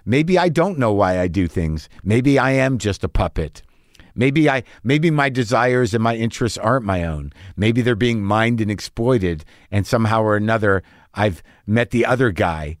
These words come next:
that ex-, has exactly my particular tastes. It's an awkward moment, but I did go like, "What do you, what are you getting?" I was able to look at his records and realize that he was not me, and, uh, I was the better one.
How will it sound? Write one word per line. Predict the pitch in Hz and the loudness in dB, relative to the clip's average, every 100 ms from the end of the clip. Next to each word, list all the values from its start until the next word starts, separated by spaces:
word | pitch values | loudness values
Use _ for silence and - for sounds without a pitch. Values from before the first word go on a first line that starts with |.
| _ | _
that | 95 101 | -4 -2
ex-, | 98 90 | -4 -6
has | 110 92 101 | -6 -4 -4
exactly | 101 98 104 107 - 110 101 95 _ _ _ - | -6 -4 -2 -2 -2 0 0 -2 _ _ _ -8
my | 90 101 | 0 0
particular | 101 101 - - 95 87 | 0 -2 -4 -4 -4 -4
tastes. | - 104 80 - - - - _ _ _ | -2 -2 -4 -10 -14 -16 -18 _ _ _
It's | - | -4
an | 214 | 0
awkward | 220 220 - 117 | 2 2 0 0
moment, | 101 87 82 76 _ _ _ | 0 0 -4 -10 _ _ _
but | 95 139 131 | -2 0 0
I | 120 | -2
did | 117 127 | 0 0
go | 120 | 2
like, | 110 104 - _ _ - | 2 0 -4 _ _ -2
"What | 120 | 0
do | 123 | 0
you, | 123 | 0
what | 123 | 0
are | 131 | 2
you | 131 | 0
getting?" | 110 78 71 - _ - - - | -2 -4 -12 -20 _ -20 -20 -2
I | 107 | 0
was | 120 | 2
able | 117 | 2
to | 110 | 0
look | 110 104 | 0 0
at | |
his | 95 | -2
records | 98 95 98 85 | 0 -2 -2 -4
and | 92 | -2
realize | 92 90 80 | 0 0 -2
that | 90 85 - - - - - _ | -4 -6 -10 -20 -20 -20 -20 _
he | - - 123 | -18 -4 -2
was | 107 101 104 | 0 0 0
not | 107 117 101 - - - _ _ - | 0 0 -2 -6 -20 -20 _ _ -6
me, | 87 82 78 76 - - - | -2 -2 -2 -6 -12 -20 -10
and, | 95 98 92 90 | -4 -2 0 -2
uh, | 90 85 82 80 _ _ _ _ _ - | -2 -4 -4 -8 _ _ _ _ _ -6
I | 104 | -2
was | 101 92 80 - | 0 -2 -4 -12
the | - 104 | -6 -2
better | 87 98 90 80 | 0 0 0 -4
one. | 71 65 58 | -8 -14 -20